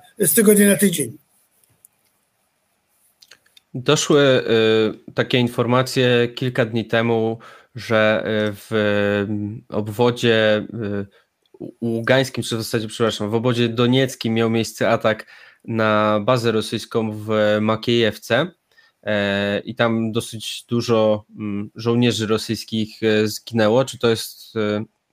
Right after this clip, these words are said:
Speaker 2: skutek tego typu atak, czy tego typu ataki, które się pojawiają, to są, e, s-, też efekty tego dozbrajania Ukrainy, które miało miejsce w ostatnich miesiącach? I czy możemy się spodziewać, e, takich ataków,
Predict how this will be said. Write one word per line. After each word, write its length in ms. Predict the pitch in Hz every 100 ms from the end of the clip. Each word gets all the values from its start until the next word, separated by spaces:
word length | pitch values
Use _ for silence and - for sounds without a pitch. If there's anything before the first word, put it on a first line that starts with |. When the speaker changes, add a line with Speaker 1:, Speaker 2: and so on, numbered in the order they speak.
| _
Speaker 2:
skutek 640 | - - 139 139 110 107
tego 360 | - 120 120 110
typu 320 | 113 - 117
atak, 580 | 117 - 110 104 - - _
czy 140 | 101
tego 260 | - 107 107
typu 260 | 113 -
ataki, 380 | 110 117 117 107
które 240 | - 107
się 140 | 101 107
pojawiają, 500 | 117 110 110 113 110
to 120 | 113
są, 260 | - 113 110 - - - - _
e, 220 | - 104 104
s-, 220 | 104 -
też 440 | 113 107 - -
efekty 600 | - 117 120 - - 113
tego 600 | 107 - 107 107 110 104
dozbrajania 1080 | 104 120 113 120 113 110 107 107 101 104 101
Ukrainy, 560 | - 104 113 104 104 104
które 220 | - 110
miało 240 | 107 107 104
miejsce 400 | 104 - 110 101
w 100 | 101
ostatnich 560 | 107 - 107 - 98
miesiącach? 540 | 107 - 107 104 196 123
I 60 |
czy 260 | 113 120 120 - - _ _ -
możemy 340 | 110 110 123
się 160 | 113 123
spodziewać, 840 | - 120 110 117 113 107 - - 90
e, 320 | 98 98 95 98 -
takich 320 | 113 117 -
ataków, 540 | 110 110 113 - -